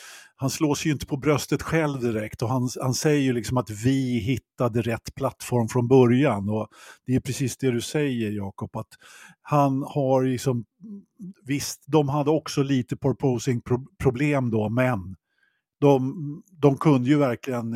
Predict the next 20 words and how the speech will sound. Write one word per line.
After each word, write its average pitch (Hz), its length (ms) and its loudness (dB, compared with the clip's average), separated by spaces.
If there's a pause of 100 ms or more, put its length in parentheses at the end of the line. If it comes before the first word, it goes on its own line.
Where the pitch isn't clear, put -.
eh, 120 60 -10
köra 139 400 2
sin 127 300 -4
bil 110 280 -6
och 113 60 -8
behövde 120 300 -2
inte 117 160 -6
hålla 120 160 -2
på 117 220 -6
och 117 80 -6
bråka 123 380 -4
med 120 120 -6
det 156 260 -2
under 120 200 -4
hela 107 220 -8
tiden 104 360 -18
som 107 140 -16
både 107 140 -10
Ferrari 120 520 -6
och 110 180 -8